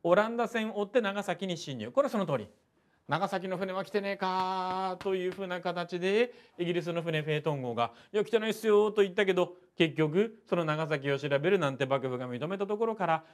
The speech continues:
長崎を荒らし回って帰っちゃった。ね。まあ、そんなのがフェイトン号事件でした。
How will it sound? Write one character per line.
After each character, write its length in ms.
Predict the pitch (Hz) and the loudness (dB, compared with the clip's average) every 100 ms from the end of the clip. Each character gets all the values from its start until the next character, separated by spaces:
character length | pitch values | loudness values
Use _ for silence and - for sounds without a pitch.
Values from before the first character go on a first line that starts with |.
| _ | _
長 200 | 165 156 | -2 0
崎 260 | 139 123 120 | -2 -2 0
を 60 | |
荒 80 | 110 | 0
ら 100 | 180 | -2
し 100 | 208 | -4
回 120 | 208 | -6
っ 40 | 208 | -4
て 140 | 202 | -2
帰 80 | 180 | -2
っ 120 | 156 | -2
ち 100 | 151 | -2
ゃ 60 | 127 | -4
っ 80 | |
た。 220 | - 117 - _ | 0 -2 -2 _
ね。 240 | 190 185 190 _ | -2 -2 -4 _
ま 60 | 185 | -2
あ、 20 | |
そ 100 | 170 | 0
ん 80 | 165 | 0
な 80 | |
の 100 | 156 | 0
が 120 | 208 262 | -2 -2
フ 100 | 160 | -2
ェ 80 | |
イ 40 | 143 | 0
ト 120 | 135 | -2
ン 60 | 131 | -4
号 160 | 123 | -4
事 100 | 120 | -4
件 200 | 117 101 | -6 -8
で 120 | 95 92 | -8 -14
し 100 | - | 0
た。 220 | 151 | 0